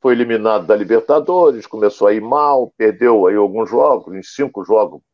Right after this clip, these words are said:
indo mal. Aí o Abel pediu pra sair. Então forçaram a pedida pra ele sair. Agora com o Fernando Diniz é outro estilo. Outro estilo. Mas ele não tem tempo pra treinar. O Fluminense já vai jogar na quarta-feira, rapaz.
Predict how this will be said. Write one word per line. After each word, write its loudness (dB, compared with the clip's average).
indo -8
mal. -2
Aí -4
o 0
Abel 0
pediu -10
pra -4
sair. -6
Então -16
forçaram -4
a -4
pedida -12
pra -16
ele -18
sair. -12
Agora -2
com -8
o -8
Fernando -2
Diniz -4
é 2
outro 0
estilo. -6
Outro -10
estilo. -8
Mas -4
ele -2
não -2
tem -2
tempo -4
pra 2
treinar. 0
O 0
Fluminense 0
já 2
vai 2
jogar 4
na 0
quarta-feira, 0
rapaz. -4